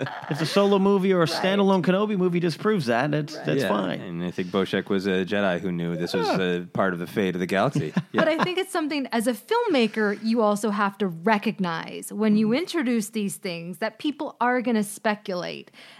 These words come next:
Speaker 2: And so, you know, if
Speaker 3: Mm.
Speaker 2: you wanna create a mystery box, that's okay. But, uh, but yeah, it, it, I don't know. It's,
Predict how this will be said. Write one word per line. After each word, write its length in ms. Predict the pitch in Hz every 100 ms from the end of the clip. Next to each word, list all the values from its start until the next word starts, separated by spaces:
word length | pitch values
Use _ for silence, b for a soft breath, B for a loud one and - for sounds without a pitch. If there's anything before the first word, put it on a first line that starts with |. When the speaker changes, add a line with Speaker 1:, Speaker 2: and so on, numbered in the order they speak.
| _
Speaker 2:
And 300 | 240 226 226
so, 320 | - 233 226
you 140 | 254 240
know, 100 | 214
if 80 |
Speaker 3:
Mm. 40 | 190
Speaker 2:
you 80 | 220
wanna 180 | 226 226
create 240 | 247 214
a 20 |
mystery 380 | 240 - - 285
box, 420 | 196 190 226 -
that's 280 | 480 539 - 605
okay. 500 | 453 587 571 254 190
But, 420 | 180 208 202 202 208
uh, 500 | 196 190 185 190 - 226
but 200 | 247 269
yeah, 340 | 311 480 214
it, 280 | 180 226 240 -
it, 140 | 254 -
I 140 | 240
don't 180 | 269 277
know. 260 | 294 202 175
It's, 240 | 202